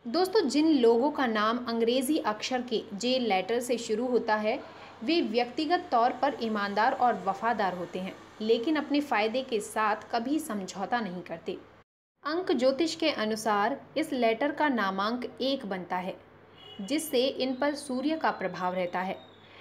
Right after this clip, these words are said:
ऐसे लोग जिंदगी के हर पल का मज़ा लेने की कोशिश करते हैं, लेकिन इनके स्वास्थ्य में उतार चढ़ाव रहने के कारण इनकी खुशियों में ब्रेक लग जाता है। दोस्तों, जिस तरह से जे लेटर हुक की तरह मुड़ा हुआ होता है,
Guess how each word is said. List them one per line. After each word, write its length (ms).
ऐसे 320
लोग 380
जिंदगी 540
के 240
हर 280
पल 300
का 200
मज़ा 360
लेने 340
की 140
कोशिश 420
करते 320
हैं, 200
लेकिन 380
इनके 400
स्वास्थ्य 520
में 260
उतार 360
चढ़ाव 520
रहने 300
के 140
कारण 440
इनकी 280
खुशियों 480
में 340
ब्रेक 320
लग 160
जाता 300
है। 200
दोस्तों, 420
जिस 260
तरह 300
से 260
जे 280
लेटर 560
हुक 180
की 140
तरह 340
मुड़ा 300
हुआ 240
होता 320
है, 240